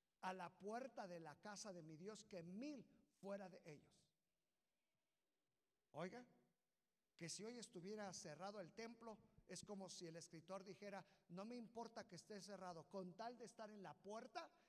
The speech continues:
ya me siento satisfecho de estar en el lugar correcto y no fuera". Porque mire, hermano, ah, espero que no me estén escuchando mis vecinos, pero en estos días todos mis vecinos, hermanos,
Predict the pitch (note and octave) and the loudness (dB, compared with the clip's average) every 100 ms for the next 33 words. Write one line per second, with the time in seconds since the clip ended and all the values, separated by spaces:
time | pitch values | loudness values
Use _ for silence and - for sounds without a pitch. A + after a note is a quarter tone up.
0 | - E3+ G3+ G#3+ - A3 A#3 - G#3+ - | -4 0 2 2 2 2 0 -2 -2 0
1 | F3 - E3 - - A3+ A3 C#4 B3+ - | -2 -2 -2 -2 -2 -2 0 -4 -4 -14
2 | - D#3 F3 - A3 A3+ G#3 F3 D#3 D3 | -2 2 2 2 0 0 -2 -2 -2 2
3 | F#3 G3 - G#3 F#3 G3+ C#4+ - B3+ - | 2 2 -2 4 4 4 0 0 -4 -4
4 | - F#3+ F3+ G#3+ - B3 G3+ - - - | 0 4 6 4 2 2 2 0 -14 -20
5 | _ _ _ _ _ _ _ _ _ _ | _ _ _ _ _ _ _ _ _ _
6 | _ _ _ _ _ _ _ _ - G3+ | _ _ _ _ _ _ _ _ -8 -2
7 | G#3 G#3 A#3 F#3+ G#3 G#3 D3 - - - | 0 2 2 2 0 -2 -6 -12 -18 -14
8 | D#3 C3+ - C#3+ G3 G3 F#3 D#3+ F#3 - | -12 -12 -10 -4 8 8 6 -2 0 0
9 | F3+ F3 D3+ D3 F3 E3+ E3 D3 C3 D3 | 0 0 -2 -4 -2 -2 -2 -4 -6 -6
10 | C3 A#3 A3+ C3+ - B2 A#2+ - - _ | -6 -6 -10 -12 -14 -14 -14 -18 -20 _
11 | _ _ _ - D3 F3+ - D#3+ C3 G#3 | _ _ _ -8 -2 -2 -2 -4 -2 -2
12 | G3 D#3 G#3 G3+ E3 D#3+ C3+ D3+ C#3+ G#3+ | -2 -2 -4 -4 -4 -8 -6 -6 -6 -6
13 | F#3+ D3+ D#3+ G3 F#3 | -8 -8 -6 -4 -6